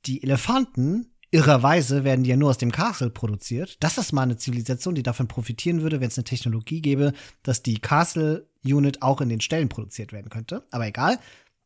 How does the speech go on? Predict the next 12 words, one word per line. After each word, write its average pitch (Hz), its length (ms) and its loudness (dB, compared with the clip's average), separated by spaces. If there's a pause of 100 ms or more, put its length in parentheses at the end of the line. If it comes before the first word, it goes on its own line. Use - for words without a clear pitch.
(680)
Da 165 120 6
die 170 100 2
Ställe 202 260 4
sonst 190 200 4
eh 277 120 0
nicht 262 120 2
gebraucht 131 380 4
werden, 175 360 0
produzierst 147 460 -2
du 139 60 -4
daraus 123 260 0
Husare 127 540 2